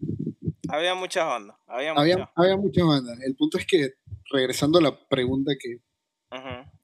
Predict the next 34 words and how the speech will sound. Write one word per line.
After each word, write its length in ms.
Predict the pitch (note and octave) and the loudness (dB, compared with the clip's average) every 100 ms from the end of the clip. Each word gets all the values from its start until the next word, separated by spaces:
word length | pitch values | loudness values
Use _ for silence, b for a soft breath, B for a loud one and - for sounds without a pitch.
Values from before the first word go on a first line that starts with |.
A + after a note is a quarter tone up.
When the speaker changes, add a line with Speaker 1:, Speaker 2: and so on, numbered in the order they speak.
| _ _ | _ _
Speaker 1:
¿Qué 120 | B2 | -6
Speaker 2:
eh, 40 | D3+ | -4
Speaker 1:
influyó 460 | E3+ C#3+ C3+ C#3 | -4 -4 -2 0
eso 200 | C#3+ - | -2 -4
en 120 | C#3 C3 | -8 -8
ti? 180 | C3 B2 _ _ _ _ - - - - - - | -10 -10 _ _ _ _ -10 -6 -6 -8 -12 -4
Speaker 2:
eh, 340 | C3 B2+ B2 B2 | -2 0 -2 2
ahí 160 | C#3 | 0
fue 140 | C#3 D3+ | 4 4
donde 180 | D3+ C#3+ _ - | 4 0 _ -6
comencé 300 | C3 C3 A#2+ | -2 0 0
a 40 | C3 | 0
involucrarme 680 | C#3+ C#3 C#3+ B2 B2 B2+ C3+ | 0 2 2 2 0 -2 -2
un 120 | C3 | -6
poco 280 | C3+ - C3 | -8 -6 -2
más. 500 | C3 B2 - - - - - - - | -4 -4 -10 -12 -8 -4 -4 -6 -10
Me 100 | B2 | -8
di 80 | A2+ | -6
cuenta 240 | B2 A#2 | -6 -4
que 60 | A#2 | -6
habían 280 | A2+ A2+ A2+ | -6 -6 -6
bandas 420 | A#2 A2+ A#2+ - | -8 -8 -14 -18
que 180 | - A#2+ | -18 -20
no, 140 | B2 _ _ | -20 _ _
no 180 | A#2+ A#2+ | -8 -4
era, 400 | B2 B2 A#2 - _ _ _ _ _ - - | -4 -4 -8 -16 _ _ _ _ _ -20 -8
no 140 | A#2 | -4
era 220 | A#2+ B2+ | -2 -2
solamente 560 | A#2+ - B2+ B2+ B2+ C3 | 2 2 2 -2 -2 -2
metal, 520 | B2+ C3 - A#2+ C3 _ _ | 0 -2 -2 -6 -8 _ _
porque 280 | - C3 B2 A2 - - _ - | -10 -6 -6 -8 -14 -18 _ -8
en 100 | A#2+ | -4
Chiriquí, 400 | - B2+ A#2 C3+ | -4 -4 -2 -4
eh, 460 | A#2 - C#3 C3 | -4 -6 -4 -4